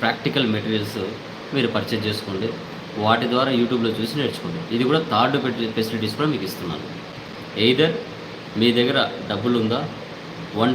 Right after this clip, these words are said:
టైమ్ పేమెంట్, లైఫ్ టైమ్ లెర్నింగ్ యాక్సెస్, గ్లోబల్ సర్టిఫికేషన్ కావాలి, సబ్జెక్ట్ నాకు డెప్త్గా కావాలి, పూర్తిగా ఒక్కసారి ఫార్టీ ఫైవ్ డేస్ నా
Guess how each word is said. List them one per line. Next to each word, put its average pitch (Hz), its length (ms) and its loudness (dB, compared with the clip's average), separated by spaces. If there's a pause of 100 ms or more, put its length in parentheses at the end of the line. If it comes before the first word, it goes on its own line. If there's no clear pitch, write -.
టైమ్ 127 180 4 (380)
పేమెంట్, 120 380 2 (420)
లైఫ్ 123 220 4
టైమ్ 131 180 2
లెర్నింగ్ 104 320 2
యాక్సెస్, 165 340 0 (440)
గ్లోబల్ 151 520 6
సర్టిఫికేషన్ 120 520 0 (100)
కావాలి, 95 340 -2 (640)
సబ్జెక్ట్ 143 500 2
నాకు 120 160 0 (300)
డెప్త్గా 147 400 2 (100)
కావాలి, 110 320 2 (480)
పూర్తిగా 151 380 4 (140)
ఒక్కసారి 156 540 0 (100)
ఫార్టీ 120 240 2
ఫైవ్ 113 140 0
డేస్ 123 140 2 (120)
నా 107 40 2